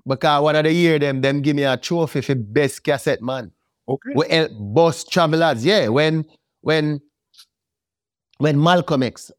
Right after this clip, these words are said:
Speaker 2: Mm-hmm.
Speaker 1: a play Travelers. Remember say Malcolm them a me link long time. When him
Speaker 2: Yes.
Speaker 1: left Stone Love and go play Travelers, me get all burning that the fire there too, you know. Because Malcolm X is like a brother to me. So anyway, Malcolm there, me I go there, but me good with every song.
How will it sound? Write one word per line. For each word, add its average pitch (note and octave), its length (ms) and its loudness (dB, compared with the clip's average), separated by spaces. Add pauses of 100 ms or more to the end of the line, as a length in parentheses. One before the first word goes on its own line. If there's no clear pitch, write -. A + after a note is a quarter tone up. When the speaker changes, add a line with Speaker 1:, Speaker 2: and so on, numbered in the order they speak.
(120)
Speaker 2:
Mm-hmm. G2 220 -20
Speaker 1:
a A2+ 80 -2
play A#2+ 380 0
Travelers. G#2+ 500 0
Remember E3+ 300 2
say D#3+ 160 2
Malcolm D#3+ 440 2
them B2 140 2
a A#2+ 60 2
me A#2+ 100 0
link B2 260 -2
long G#2+ 280 -2
time. G2 300 -6
When C#3 140 2
him D#3+ 140 2
Speaker 2:
Yes. E3 80 2
Speaker 1:
left E3 200 0
Stone D#3+ 360 0
Love C3 240 0
and B2 180 -2
go A#2+ 120 0
play B2+ 260 -4
Travelers, G#2 640 -4 (580)
me C#3 140 2
get F3 220 2
all F3+ 200 4
burning F3 360 2
that F3+ 240 2
the D3 80 0
fire C#3+ 320 -2
there C3 100 0
too, C3 140 -8
you C3 100 -4
know. B2+ 160 -8 (1700)
Because A#2+ 560 2
Malcolm C3 400 -2
X A#2+ 140 -6
is A2+ 80 -4
like A#2 220 0
a A#2 80 2
brother C3+ 280 0
to B2 140 -4
me. B2 120 -2
So A2+ 220 0
anyway, C3 300 0
Malcolm C3+ 500 -2
there, A#2+ 160 -2 (240)
me A#2+ 100 2
I A#2 60 2
go A#2+ 120 0
there, C3 140 -2
but B2 160 -2
me C#3 80 0
good C#3+ 220 0
with D#3+ 80 2
every C#3 220 2
song. D3 380 -4